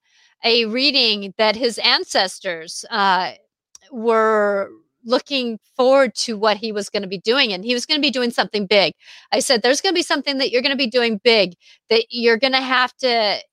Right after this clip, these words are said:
you know, know what, you're gonna trust yourself. You're gonna just trust yourself that no matter what you're doing, you're gonna be doing a good job." And, and I told him that his grandmother was ha-, happy with him.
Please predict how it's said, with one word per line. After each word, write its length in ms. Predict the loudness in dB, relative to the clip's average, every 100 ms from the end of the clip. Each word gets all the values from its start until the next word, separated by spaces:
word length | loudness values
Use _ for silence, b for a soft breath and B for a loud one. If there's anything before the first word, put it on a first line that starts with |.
| _ _ _
you 140 | -6
know, 140 | -4 -4
know 300 | 0 4 4
what, 240 | 4 0 -6
you're 160 | -4 0
gonna 180 | 0 -2
trust 340 | 0 0 0
yourself. 340 | -4 -2 -4 -6 -10
You're 140 | -4
gonna 180 | -2 0
just 240 | -2 -2
trust 240 | 0 0 0
yourself 380 | 0 4 2 2
that 120 | -10
no 80 | -2
matter 220 | 0 2
what 180 | 2 0
you're 160 | -2
doing, 400 | -2 0 0 -2 -8 B B
you're 140 | -4
gonna 160 | 0 0
be 100 | 0
doing 220 | 0 0
a 60 | 0
good 160 | 0
job." 260 | 2 2 2
And, 220 | -2 -4 -4
and 220 | -2 0
I 100 | -2
told 240 | -2 -4
him 220 | -2 -4
that 140 | -2 -2
his 120 | -2
grandmother 440 | 0 0 0 0
was 180 | -2 -2
ha-, 220 | 0 0 0
happy 380 | -2 -2 -2 -4
with 180 | -6 -6
him. 180 | -10